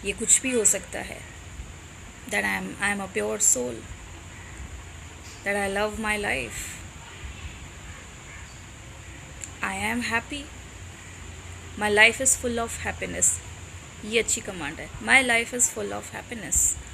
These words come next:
Naturally आपके अंदर क्या आ रहा है, उसे ध्यान दें। आप क्या चीज़ experience करना चाहते हैं, उसे ध्यान दें। So, the fourth command is, which comes naturally, is like, my life is happy,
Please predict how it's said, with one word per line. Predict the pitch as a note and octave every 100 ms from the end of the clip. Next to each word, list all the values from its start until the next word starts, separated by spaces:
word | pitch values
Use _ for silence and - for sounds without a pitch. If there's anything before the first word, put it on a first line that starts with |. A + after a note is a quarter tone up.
| - - - - - - - -
Naturally | A3+ B3 D4 - F#4+ F#4 E4+
आपके | C4+ -
अंदर | A#3+ A3+ A3+
क्या | G#3 F#3
आ |
रहा | - -
है, | - -
उसे | A3+ - C#4
ध्यान | A3 G3 G3+ F#3+
दें। | F#3+ - - - - - - - -
आप | A#3 -
क्या | C#4 C#4
चीज़ | C#4+ C4+ C4+ -
experience | A#3+ - B3 A#3 B3 -
करना | G#3+ F#3+ F#3
चाहते | F#3 F3 F#3+
हैं, | F#3 -
उसे | - A3+
ध्यान | F#3+ F#3 -
दें। | - - - - - - -
So, | - A3 G#3 G#3 G3+ - -
the | A3
fourth | C4 C#4+ C#4+
command | B3+ A#3 A3 A3+ B3
is, | - - - - B3
which | B3 -
comes | B3 C4 - - A3 A3+
naturally, | B3+ - C4+ G#3 G#3+ G3+
is | G#3+ G#3+ A3
like, | G#3 G#3 - - - - - - - - - - -
my | B3 B3+
life | B3+ B3+ C#4
is | C4 -
happy, | A#3+ C4+ C4 G3